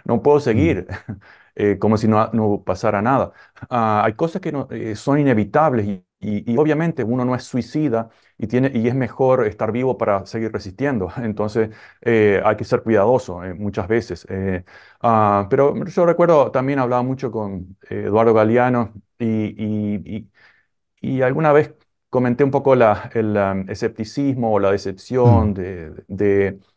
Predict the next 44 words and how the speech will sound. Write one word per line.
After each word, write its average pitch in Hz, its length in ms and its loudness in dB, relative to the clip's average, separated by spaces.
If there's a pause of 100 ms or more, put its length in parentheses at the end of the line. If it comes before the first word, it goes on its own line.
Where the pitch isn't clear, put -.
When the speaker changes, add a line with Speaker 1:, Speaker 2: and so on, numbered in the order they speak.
(240)
Speaker 1:
de 101 600 2
Saramago, 110 600 0
que 101 120 -4
alguna 104 300 -4
vez 107 100 0
dijo, 110 240 -6
"Bueno, 110 220 -4
la-, 98 260 -8 (100)
no, 107 160 -6
en 104 180 -10
realidad 110 380 4
las 107 120 0
palabras 110 280 2
no 107 80 -2
sirven 107 220 -2
para 95 200 -2
nada", 107 360 0
etcétera. 101 600 -6 (320)
Pero 110 140 -2
fue 135 120 0
una, 110 420 2 (120)
un 101 160 -2
hombre 117 220 4
de 101 100 2
palabras, 104 520 0 (640)
ah, 107 240 -2
un 104 120 -6
poco 107 600 -2 (120)
una 107 120 -8
expresión 110 380 -4
de 104 100 0
frustración, 113 760 -2
y 101 260 -6
Eduardo 113 360 2
me 113 100 0
decía, 120 200 -2
"Bueno, 135 220 -2
para 107 180 0
mí 117 160 -2
sí, 113 380 -8
aunque 101 280 -4
sea 117 180 -2
algo 113 200 2
poquito, 127 540 -4